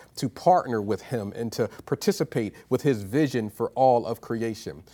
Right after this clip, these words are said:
So what we see then is that he creates these other spiritual beings. And there's different classifications for these spiritual beings. There's divine councils, there's, there's cherubims, there's, there's messenger angels.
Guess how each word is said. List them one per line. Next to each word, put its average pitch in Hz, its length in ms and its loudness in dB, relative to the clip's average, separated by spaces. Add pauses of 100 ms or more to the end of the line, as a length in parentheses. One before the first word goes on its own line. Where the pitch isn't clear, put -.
(120)
So 143 160 6
what 139 200 6
we 160 120 2
see 220 320 -2
then 117 240 0
is 117 140 -2
that 120 80 0
he 147 140 -2
creates 131 540 -2
these 110 340 -8
other 147 360 2 (140)
spiritual 117 640 -2
beings. 90 520 -8 (180)
And 135 140 4
there's 135 140 4
different 165 360 0
classifications 131 800 -4
for 127 160 -6
these 123 140 -6
spiritual 123 340 -4
beings. 117 440 -6 (200)
There's 113 220 4
divine 104 460 0
councils, 123 680 -4 (220)
there's, 107 300 4
there's 101 280 0
cherubims, 131 760 2 (180)
there's, 101 240 2
there's 101 200 0
messenger 131 540 0
angels. 123 480 -2